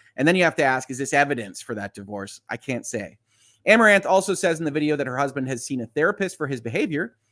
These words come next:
which was labeled a form of psychological abuse, and that she has been living in what is essentially a fancy prison. Uh, while the footage is not available on Amaranth's Twitch page, that's right, you have to go to Stoner Reactions, uh, which bans, uh, this Twitter thread by Hunter,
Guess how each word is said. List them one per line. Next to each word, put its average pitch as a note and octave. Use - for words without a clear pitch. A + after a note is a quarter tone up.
which -
was C3+
labeled G#3
a E3+
form D3
of C3+
psychological A#2
abuse, G3
and F#3
that F3
she E3
has C#3+
been C#3
living A3+
in G3
what E3+
is D#3+
essentially D#3+
a D#3+
fancy A2+
prison. B2+
Uh, B2+
while C#3+
the D3
footage F#3+
is D3
not D3+
available C#3+
on C3+
Amaranth's C3+
Twitch F#3
page, C3
that's C#3+
right, C3+
you B2
have C#3+
to C3
go C3
to B2+
Stoner F3
Reactions, C#3+
uh, D3
which D#3+
bans, E3+
uh, C#3+
this G3+
Twitter G#3
thread E3
by C#3+
Hunter, F#3+